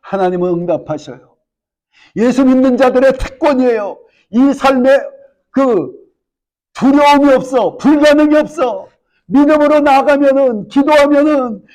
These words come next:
하나님이 다 들어주셔. 하나님의 자녀의 특권이에요. 빌립보서 사 장 육 절에 이렇게 말씀하십니다.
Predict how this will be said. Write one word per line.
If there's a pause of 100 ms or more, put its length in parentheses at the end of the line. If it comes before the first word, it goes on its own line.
하나님이
다
들어주셔. (800)
하나님의
자녀의
특권이에요. (3250)
빌립보서
사
장
육
절에
이렇게
말씀하십니다.